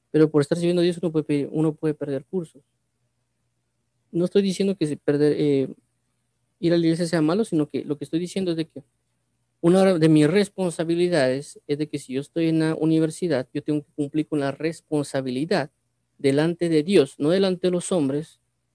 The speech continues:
sino delante de Dios, porque Dios me puso a estudiar, no fue mi papá, no fue mi mamá. Dios me dio la oportunidad de estudiar. Yo le tengo que rendir cuentas a Jesús primeramente antes que mis padres. Entonces, si yo voy a estudiar,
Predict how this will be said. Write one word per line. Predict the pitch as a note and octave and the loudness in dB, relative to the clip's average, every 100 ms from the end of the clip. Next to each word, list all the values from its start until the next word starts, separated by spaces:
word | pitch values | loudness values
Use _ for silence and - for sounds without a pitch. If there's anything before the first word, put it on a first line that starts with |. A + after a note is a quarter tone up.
| _ _ _ _ _ | _ _ _ _ _
sino | _ D3 C#3 | _ -2 0
delante | C#3 D#3 D#3+ | 2 0 0
de | F3 | 0
Dios, | E3+ D3 C#3 | 2 0 -2
porque | C#3 C3+ | -6 -4
Dios | B2+ D3 | 0 0
me | D3 | 0
puso | D3 D3 D3 | -2 -8 -10
a | |
estudiar, | - C3+ F3 D3 | -10 -2 0 0
no | C3 C3 | -2 -6
fue | - B2+ | -4 -4
mi | B2+ | -4
papá, | B2 - E3 F#3 | -8 -6 -4 -2
no | E3+ | -4
fue | D3 | -2
mi | C#3 C3 | -2 -4
mamá. | A#2 D#3 F#3+ - _ _ _ _ - | -4 -6 -6 -10 _ _ _ _ 0
Dios | D#3 | 2
me | E3 | 4
dio | D#3+ | 4
la | |
oportunidad | D#3+ D3 C#3 C3+ C3+ | 2 -4 -4 -4 -4
de | |
estudiar. | - G3 D#3 B2+ - _ _ _ _ _ _ _ _ _ _ _ - | -2 0 0 -2 -10 _ _ _ _ _ _ _ _ _ _ _ -2
Yo | D3+ | 2
le | D#3+ | 2
tengo | D#3+ E3 D#3+ D3+ | 2 2 2 2
que | E3 | 0
rendir | D#3+ D#3 C#3+ C#3 D3 | 0 0 0 -2 -2
cuentas | - D3+ - D#3+ D3+ | 0 0 0 -4 -4
a | |
Jesús | - - - F#3 D#3+ - _ - | -8 -12 -6 -6 -6 -10 _ -4
primeramente | D3 D3 D#3 D#3+ D#3 D3+ | 0 2 2 0 0 -4
antes | C#3 B2+ | -8 -10
que | B2 | -10
mis | A#2 - | -10 -10
padres. | - C3+ - _ _ _ _ _ _ _ _ _ | -6 -6 -8 _ _ _ _ _ _ _ _ _
Entonces, | - D3 D3 | 2 2 4
si | D3+ | 2
yo | |
voy | C#3+ F3+ | 4 2
a | |
estudiar, | F3+ G#3 G3+ F#3 D3 | 2 0 4 4 4